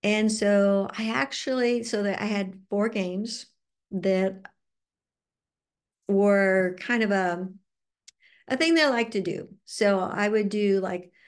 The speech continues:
two games in the morning. It's just, like, maybe, like, before getting out of bed.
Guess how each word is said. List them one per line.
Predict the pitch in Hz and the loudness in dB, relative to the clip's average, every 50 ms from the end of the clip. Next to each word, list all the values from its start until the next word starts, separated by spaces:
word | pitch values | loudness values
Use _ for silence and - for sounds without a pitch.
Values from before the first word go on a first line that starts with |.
| _ _ _ _ _ _ _ | _ _ _ _ _ _ _
two | - 262 254 226 | -6 -6 -2 0
games | 240 226 220 220 214 214 214 208 214 | 0 0 2 0 0 -2 -4 -4 -4
in | 208 202 | -2 -2
the | 196 196 | -2 -2
morning. | 208 226 247 247 247 240 233 233 226 226 226 220 220 220 220 220 | -2 -2 -2 0 0 -2 -2 -2 -4 -4 -4 -4 -4 -4 -4 -4
It's | 220 220 220 220 - | -6 -8 -10 -12 -14
just, | 214 208 - - | -16 -18 -12 -8
like, | 208 202 202 | -8 -4 -2
maybe, | 202 196 196 190 190 190 185 | 0 0 0 0 0 0 0
like, | 185 185 185 | -2 -2 -6
before | 185 190 190 - 202 190 | -8 -10 -8 -6 -6 -2
getting | 185 190 190 185 180 180 | -2 -2 -2 -2 -2 -2
out | 170 170 175 | -4 -4 -4
of | 175 180 190 196 | -4 -4 -2 -2
bed. | 208 208 208 202 202 202 196 196 190 190 190 190 | 0 0 2 0 0 0 0 0 0 -2 -4 -6